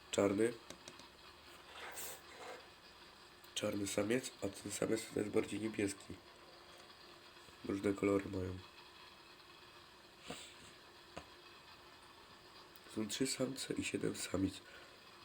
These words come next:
Tu jest jeden samiec, drugi samiec i trzeci, który się schował. Trzeci, ten niebieski taki, tu jest.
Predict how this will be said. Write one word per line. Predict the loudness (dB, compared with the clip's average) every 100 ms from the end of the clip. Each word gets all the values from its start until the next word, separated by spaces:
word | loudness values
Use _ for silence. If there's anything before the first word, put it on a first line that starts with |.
| -16 0
Tu | 2
jest | 4
jeden | 4 4 4
samiec, | 0 0 2 2 0 -12 -8
drugi | -4 0 2 2 0
samiec | 0 2 4 4 2 -12 -16 -16 -16 -16 -18 -18 -18 -18 -16 -16 -18 -18 -18 -14 -8
i |
trzeci, | 0 4 4 4 6 6 2
który | 0 2
się | 2
schował. | 0 -2 -2 -4 -8 -18 -16 -16 -16 -16 -4
Trzeci, | 4 4 4
ten | 4 6
niebieski | 8 6 2 -8
taki, | -12 -14 -8 -4
tu |
jest. | -4